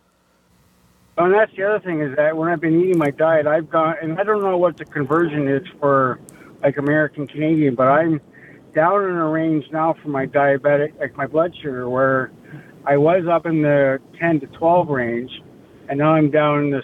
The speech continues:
seven to eight range for my, for my blood sugar on, on a morning check.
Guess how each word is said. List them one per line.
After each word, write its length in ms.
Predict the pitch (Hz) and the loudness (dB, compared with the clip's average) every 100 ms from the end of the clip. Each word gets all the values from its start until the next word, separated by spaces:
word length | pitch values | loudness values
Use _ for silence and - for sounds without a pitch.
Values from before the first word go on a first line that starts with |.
| - | -4
seven 320 | 165 156 143 | -2 0 -2
to 80 | 135 | -2
eight 260 | 147 156 165 | 0 0 0
range 360 | 147 110 95 - | -4 -6 -8 -14
for 60 | 127 | -6
my, 220 | 123 135 - | -4 -4 -6
for 80 | - | -8
my 140 | 123 117 | -4 0
blood 260 | 120 110 | 0 0
sugar 300 | 127 101 85 - - 156 - - - - _ - - _ _ _ _ _ _ | -4 -10 -10 -16 -20 -20 -20 -20 -20 -20 _ -20 -20 _ _ _ _ _ _
on, 240 | 143 143 139 | 0 2 0
on 240 | 156 147 | 0 0
a 60 | 139 | 0
morning 640 | 139 151 147 139 127 117 - - _ _ _ - - | 2 2 2 0 -2 -8 -14 -20 _ _ _ -20 -6
check. 260 | 156 - | -4 -4